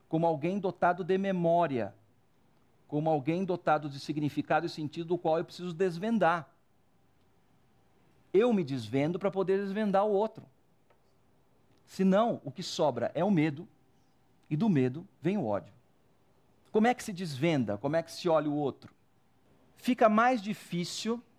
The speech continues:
você odiar alguém quando você conhece a história de vida daquela pessoa.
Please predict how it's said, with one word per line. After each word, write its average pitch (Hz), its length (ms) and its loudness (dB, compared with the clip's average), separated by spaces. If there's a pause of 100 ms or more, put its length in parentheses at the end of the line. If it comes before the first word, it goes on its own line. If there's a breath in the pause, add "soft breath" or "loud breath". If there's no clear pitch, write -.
(840)
você 175 540 0
odiar 151 340 0
alguém 131 460 -2
quando 151 200 -6
você 139 240 -10
conhece 131 720 -2
a 131 60 -2
história 143 460 -2
de 123 100 -8
vida 123 220 -6
daquela 107 260 -6
pessoa. - 380 -16